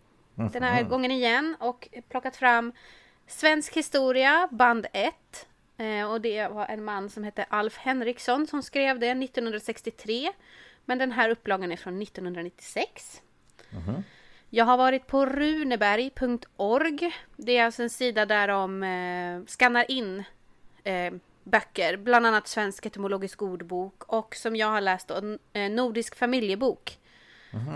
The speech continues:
Speaker 1: Eh,
Speaker 2: Mm.
Speaker 1: har jag läst andra upplagan från nittonhundraarton om familjen Sture och andra upplagan från nittonhundrasju om Erik den fjortonde. Nu börjar ni förstå vilken tidsepok det här är.
Speaker 2: Mm. Det var
Speaker 1: Jag
Speaker 2: inte
Speaker 1: har
Speaker 2: igår,
Speaker 1: varit
Speaker 2: så att
Speaker 1: på,
Speaker 2: säga.
Speaker 1: mm,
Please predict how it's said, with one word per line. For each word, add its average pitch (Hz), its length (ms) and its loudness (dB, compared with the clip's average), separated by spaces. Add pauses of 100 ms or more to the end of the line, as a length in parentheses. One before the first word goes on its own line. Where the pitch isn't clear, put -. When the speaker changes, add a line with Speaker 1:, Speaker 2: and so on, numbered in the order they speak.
(200)
Speaker 1:
Eh, 208 200 2
Speaker 2:
Mm. 202 140 0
Speaker 1:
har 226 140 2
jag 220 140 4
läst 214 500 2
andra 247 320 2
upplagan 254 600 2
från 226 220 -4
nittonhundraarton 208 920 -2
om 208 260 -4 (320)
familjen 202 440 -2
Sture 226 600 0 (100)
och 233 160 4
andra 233 220 4
upplagan 202 600 0
från 202 140 -6
nittonhundrasju 185 800 -6
om 220 200 -4
Erik 180 320 -6
den 185 140 -10
fjortonde. 208 600 -2
Nu 233 160 -2
börjar 202 200 -2
ni 208 100 -6
förstå 214 240 -6
vilken 196 300 -6
tidsepok - 880 -8
det 233 80 -6
här 220 160 0
är. 233 140 -2 (460)
Speaker 2:
Mm. 107 180 -2 (420)
Det 95 120 -2
var - 0 -
Speaker 1:
Jag - 40 -2
Speaker 2:
inte - 100 0
Speaker 1:
har 269 80 4
Speaker 2:
igår, 269 100 2
Speaker 1:
varit 269 200 4
Speaker 2:
så - 80 -12
att - 20 -4
Speaker 1:
på, 269 140 2
Speaker 2:
säga. 240 120 6
Speaker 1:
mm, 240 240 -2